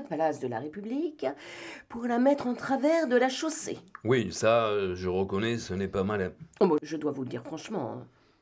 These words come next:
Speaker 1: ce n'est pas malin.
Speaker 2: Mais enfin, cela s'est fait sans intention. Ce sont deux petits cousins qui étaient en vacances à la maison, deux petits garçons qui ont fait, euh, ça,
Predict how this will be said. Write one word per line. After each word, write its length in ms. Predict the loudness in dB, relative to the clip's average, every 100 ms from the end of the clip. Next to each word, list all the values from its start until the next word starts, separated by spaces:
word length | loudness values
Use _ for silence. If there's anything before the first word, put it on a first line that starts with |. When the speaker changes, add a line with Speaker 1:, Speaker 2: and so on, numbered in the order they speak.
| _ -16
Speaker 1:
ce 300 | -14 -8 -4
n'est 160 | -2 -2
pas 140 | -4
malin. 280 | -4 -6 -10 _
Speaker 2:
Mais 160 | 0 2
enfin, 400 | 2 2 -2 -2 -12
cela 300 | -2 2 4
s'est 160 | 4 0
fait 160 | 0 0
sans 260 | 2 0
intention. 640 | 0 0 -2 -2 -4 -4 -6 -16 -20 _
Ce 160 | -4 -2
sont 240 | 2 2
deux 200 | 4 4
petits 280 | 4 -2 -6
cousins 320 | -6 -4 -2
qui 100 | -2
étaient 240 | -2 -2 -2
en 80 | 0
vacances 540 | -2 0 0 0 -2
à 40 |
la 120 | -2 -2
maison, 460 | -4 -4 -4 -2
deux 140 | -4 -4
petits 200 | -4 -2
garçons 340 | -2 -2 -4
qui 140 | -2
ont 80 | -4
fait, 320 | -2 -2 -2 -4 -12 -6
euh, 260 | -4 -4 -6
ça, 320 | -2 -2 -2